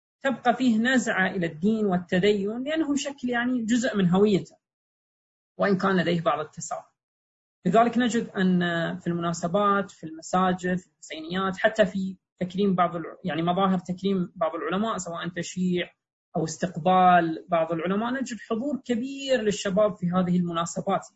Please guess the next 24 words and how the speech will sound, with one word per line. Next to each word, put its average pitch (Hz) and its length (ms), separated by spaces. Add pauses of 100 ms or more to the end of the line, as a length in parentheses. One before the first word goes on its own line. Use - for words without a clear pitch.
(120)
مثل 175 240
ما 175 80
شاهدنا 180 340
في - 60 (100)
فترات 170 240 (400)
متأخرة، 190 580
ممكن 190 340 (420)
الإنسان 180 300
يراجع 185 320
الفيديوهات، 180 760
يراجع 151 440
المقاطع 156 1400 (540)
أو 185 60
الصور، 214 480 (400)
ويلاحظ 233 360
الحضور 226 320
الشبابي 208 480
كان 208 220
موجود 196 420
في 180 140
هذه 175 300
الأماكن 185 880
التي، 254 320 (500)
آه، 170 1040